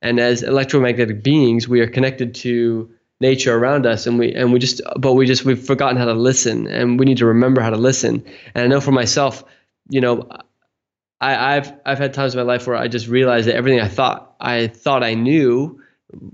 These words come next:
isn't actually the way it is. E-, even after reading every self-help and spiritual book out there,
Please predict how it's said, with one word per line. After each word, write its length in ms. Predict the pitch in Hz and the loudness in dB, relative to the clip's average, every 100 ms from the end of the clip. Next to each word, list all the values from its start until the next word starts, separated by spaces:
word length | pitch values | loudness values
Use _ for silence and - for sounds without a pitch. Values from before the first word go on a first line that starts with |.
| - | -8
isn't 340 | 160 196 - - - | -2 -2 -2 -6 -4
actually 320 | 151 170 175 | -4 0 0
the 80 | 156 | 2
way 160 | 151 | 4
it 80 | 135 | 4
is. 440 | 147 117 - - 190 190 _ _ - | 4 2 -2 -8 -12 -18 _ _ -2
E-, 180 | 139 - | -2 0
even 280 | 156 175 170 | 0 2 2
after 280 | 165 160 | 0 -2
reading 420 | 139 151 156 147 143 | 2 2 2 2 2
every 200 | 143 139 | 0 -2
self-help 580 | 151 135 - 135 135 | -2 -2 0 -2 0
and 260 | 127 117 113 | 0 -2 -4
spiritual 500 | - - 127 123 120 | -4 0 2 2 0
book 220 | 113 110 | 0 -2
out 220 | 110 117 | -2 -2
there, 300 | 117 104 - | -4 -6 -8